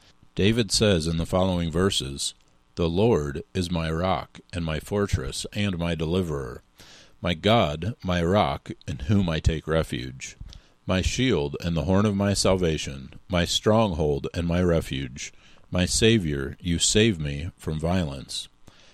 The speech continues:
I call on the Lord, who is worthy to be praised, and I am saved from my enemies." And David continues praising the Lord for nearly fifty more verses.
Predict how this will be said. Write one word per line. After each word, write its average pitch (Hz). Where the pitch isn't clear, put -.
I 90
call 110
on 131
the 135
Lord, 82
who 92
is 82
worthy 95
to 104
be 104
praised, 71
and 87
I 87
am 82
saved 73
from 80
my 80
enemies." 78
And 95
David 123
continues 104
praising 95
the 98
Lord 87
for 85
nearly 85
fifty 82
more 82
verses. 85